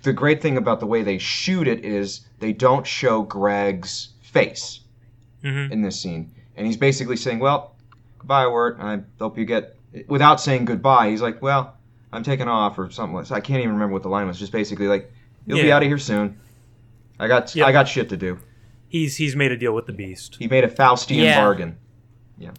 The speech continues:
Speaker 3: And it's, it's worth pointing out here that, um, at the beginning of the episode, uh, that Wirt kinda reached a breaking point of, "I'm giving up." Uh,
Speaker 2: Mm-hmm.
Speaker 3: and that is the thing that causes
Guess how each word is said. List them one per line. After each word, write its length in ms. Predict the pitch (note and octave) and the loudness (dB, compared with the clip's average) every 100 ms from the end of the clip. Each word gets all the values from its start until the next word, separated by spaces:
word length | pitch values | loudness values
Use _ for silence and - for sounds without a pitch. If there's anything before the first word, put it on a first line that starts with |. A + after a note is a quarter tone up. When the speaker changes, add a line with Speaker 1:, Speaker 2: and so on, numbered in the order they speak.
| - | 0
Speaker 3:
And 160 | F3+ | 0
it's, 260 | F#3 E3 - F3+ | 0 -4 -6 -6
it's 180 | F#3 | -4
worth 280 | F#3 B3 C4 | 0 0 0
pointing 320 | - F3+ E3+ | -2 0 0
out 180 | D3 D3 | 0 -2
here 260 | D3 C3+ C3+ | -2 -2 -2
that, 420 | B2 C3 B2+ B2 | -2 -2 -2 -4
um, 500 | B2+ B2 A#2+ A#2 A#2+ - | -4 -2 -4 -6 -10 -6
at 160 | C#3+ D3 | -4 -4
the 80 | |
beginning 380 | B2+ B2 C3 C3 | -4 -4 -4 -4
of 80 | B2 | -4
the 100 | A#2 | -4
episode, 640 | A#2 A#2+ - A#2 A2+ A2 - - | -6 -8 -6 -4 -4 -6 -10 -10
uh, 260 | A#2 A2+ | -8 -8
that 280 | A2+ A#2 A2+ | -8 -8 -6
Wirt 440 | A#2 A#2 - - - _ _ _ _ _ _ _ _ _ - | -8 -8 -10 -16 -18 _ _ _ _ _ _ _ _ _ -14
kinda 380 | - D3+ C#3+ B2 | -6 -2 -2 -4
reached 320 | B2 C3 B2+ | -4 -6 -6
a 40 | B2 | -4
breaking 360 | A#2+ A#2+ B2+ | -4 -4 -6
point 280 | A#2+ B2+ A#2+ | -6 -6 -4
of, 200 | B2+ A#2 - | -6 -6 -6
"I'm 240 | B2+ C3+ | -4 -4
giving 280 | A#2+ A#2+ A#2+ | -4 -4 -2
up." 260 | A2+ C#3 - - - - - _ _ | -4 -6 -10 -20 -20 -20 -20 _ _
Uh, 60 | C3 | -4
Speaker 2:
Mm-hmm. 220 | B2 B2 C3 | -2 -2 -4
Speaker 3:
and 140 | C3 | 0
that 180 | C#3+ C3+ | 0 0
is 220 | D3 B2+ | -4 -6
the 100 | B2+ | -8
thing 480 | B2 C#3+ C3 C3 A#2+ | -8 -6 -6 -8 -10
that 200 | A#2+ A#2+ | -10 -10
causes 840 | - B2 B2 A#2+ A#2+ A2+ - - | -10 -6 -6 -4 -6 -8 -10 -12